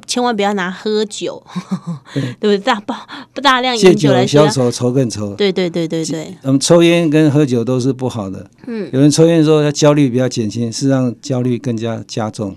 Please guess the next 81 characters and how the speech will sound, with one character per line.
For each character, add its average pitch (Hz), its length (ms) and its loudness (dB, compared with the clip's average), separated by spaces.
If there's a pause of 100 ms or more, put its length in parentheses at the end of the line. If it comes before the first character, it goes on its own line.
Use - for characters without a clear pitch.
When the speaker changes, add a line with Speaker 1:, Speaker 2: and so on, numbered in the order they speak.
(220)
Speaker 1:
嗯。 214 320 -8
Speaker 2:
所 135 100 -2
以 - 40 4
那 160 100 4
个 151 100 2
都 156 220 4
不 151 180 -2
好 113 220 -2
的 117 140 -4
舒 131 240 -4
压 135 160 2
方-， 127 160 -4 (260)
方 135 180 -2
法， 113 200 -6
尽 131 140 -4
量 123 180 0
避 117 180 -4
免。 101 240 -6
Speaker 1:
好。 202 360 -10 (120)
Speaker 2:
第 165 100 0
三 170 220 4
个 147 120 4
就 135 140 2
一 127 220 -6
定 143 100 4
要 131 100 2
做 127 200 0
运 123 280 0
动。 104 220 -4 (340)
Speaker 1:
嗯。 226 280 -6
Speaker 2:
因 - 0 -
为 - 80 2
运 165 180 4
动 151 160 6
是 147 160 0
最 143 200 2
有 117 140 0
效 123 220 0
的 117 160 -2
舒 120 300 -4
压 120 160 0
的 107 80 -8
方 107 200 -6
法。 98 220 -12 (140)
Speaker 1:
嗯 226 240 -10
哼。 226 40 -8
Speaker 2:
一 165 80 2
个 151 120 4
小 127 260 0
时， 117 300 -8 (140)
一-， 143 160 -10
呃， 120 140 -6
一 165 120 0
个 156 80 4
礼 123 120 2
拜 135 200 4
五 104 240 -8
次， 127 420 -2
每 123 180 -4
一 123 40 0
次 139 120 -4
三 127 240 -2
十 107 100 -6
分 113 200 -2
钟。 113 240 -6 (240)
Speaker 1:
哦。 214 440 -2
Speaker 2:
或 170 100 6
者 143 120 4
是 135 160 0
一 165 100 2
个 143 100 2
礼 120 120 0
拜 131 160 2
三 131 300 0
次， 127 240 -4
每 107 180 -6
次 131 200 -4
五 104 120 -6
十 107 160 -10
分 110 220 -4
钟。 110 200 -8